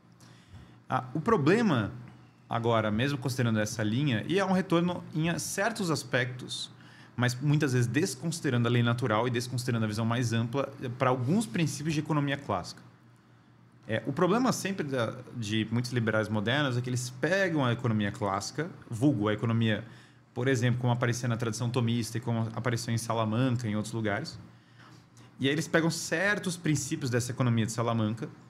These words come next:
às vezes sem saber que veio dali, outros sabendo, então depende do, do autor.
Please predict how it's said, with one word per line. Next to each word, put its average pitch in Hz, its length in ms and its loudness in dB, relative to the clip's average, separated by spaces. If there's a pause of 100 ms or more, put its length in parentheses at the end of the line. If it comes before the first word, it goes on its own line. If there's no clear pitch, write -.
(180)
às 127 140 0
vezes 147 140 4
sem 165 140 -2
saber 123 600 0
que - 100 -10
veio 120 160 2
dali, 147 320 4
outros 151 260 0
sabendo, 120 400 0
então 123 180 -2
depende 104 360 0
do, 95 320 -4
do 101 120 -2
autor. 120 400 0